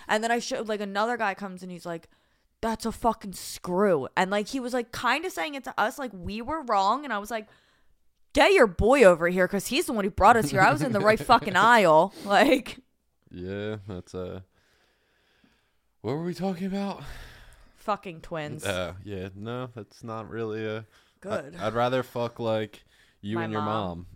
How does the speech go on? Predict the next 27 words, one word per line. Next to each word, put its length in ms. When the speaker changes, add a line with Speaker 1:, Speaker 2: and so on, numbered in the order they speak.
Speaker 2:
at 120
the 80
same 240
time. 240
Speaker 1:
Dude, 80
Speaker 2:
Like, 100
Speaker 1:
that 80
was 80
Speaker 2:
that's 140
Speaker 1:
fucking 380
Speaker 2:
way 60
Speaker 1:
funny. 280
Speaker 2:
bigger. 600
Like, 140
why? 300
Who 120
cares? 340
It's 120
two 180
of 60
the 60
same 240
fucking 340
thing. 320
Speaker 1:
Um, 300
I 160
think 420